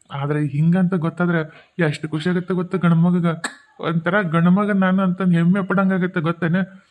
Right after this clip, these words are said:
ಹ್ಮ್, ಅಂತೂ ಇಂತೂ ಅಪ್ಪನ್ ಮಾಡಿದ್ದೀನಿ ನಾನು. ನಡಿ, ನಡಿ, ಎಲ್ಲರಿಗೂ ಹೇಳೋಣ ನಡಿ. ಯವ್ವ, ಯವ್ವ, ಅಜ್ಜಿ, ಅಕ್ಕ, ಎಲ್ಲ ಆತ್ನಾರ, ಎಲ್ಲರೂ ಬರ್ರಿ. ಆ, ಹಂಗ ಅತ್ತಿಗೆಮ್ಮ,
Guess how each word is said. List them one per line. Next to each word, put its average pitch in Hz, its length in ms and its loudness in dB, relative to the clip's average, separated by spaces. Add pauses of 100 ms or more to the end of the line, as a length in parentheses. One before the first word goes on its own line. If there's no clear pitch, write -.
(220)
ಹ್ಮ್, 151 420 0
ಅಂತೂ 135 240 -4
ಇಂತೂ 156 240 -2 (440)
ಅಪ್ಪನ್ 147 300 -4
ಮಾಡಿದ್ದೀನಿ 151 320 -2
ನಾನು. 139 160 -2 (440)
ನಡಿ, 147 140 -2
ನಡಿ, 151 160 0
ಎಲ್ಲರಿಗೂ 156 300 0
ಹೇಳೋಣ 156 160 -2
ನಡಿ. 156 300 -6 (560)
ಯವ್ವ, 214 140 2 (640)
ಯವ್ವ, 226 180 4 (600)
ಅಜ್ಜಿ, 233 340 4 (520)
ಅಕ್ಕ, 185 180 -2 (520)
ಎಲ್ಲ 233 220 2
ಆತ್ನಾರ, 269 320 0
ಎಲ್ಲರೂ 277 300 4
ಬರ್ರಿ. 277 220 2 (380)
ಆ, 233 200 2
ಹಂಗ 240 220 2
ಅತ್ತಿಗೆಮ್ಮ, 262 320 0